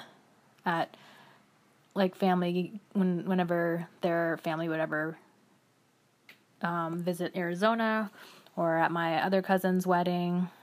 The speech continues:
a few years ago, that's when I last saw him. But nonetheless, it, it's still a very sad situation. Um, I know I, I, his dad, my uncle, well, technically he's my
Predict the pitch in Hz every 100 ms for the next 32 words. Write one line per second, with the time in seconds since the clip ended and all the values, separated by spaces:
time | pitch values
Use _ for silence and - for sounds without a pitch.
0 | - - 196 196 175 175 175 170 170 165
1 | 165 180 170 165 160 - 165 165 170 170
2 | 175 - _ _ _ _ - - 202 -
3 | _ - - - _ 220 226 214 190 185
4 | - 185 - 214 190 - - 180 175 170
5 | 170 170 180 165 165 170 - 170 - 165
6 | 170 - 196 202 196 - - - 175 170
7 | 175 175 175 175 - - - - - _
8 | - - - 190 - 190 185 185 196 180
9 | 196 185 185 185 - 214 180 175 175 175
10 | - - 202 208 202 196 196 196 185 -
11 | - 190 175 180 - - 185 180 175 170
12 | 170 170 165 156 160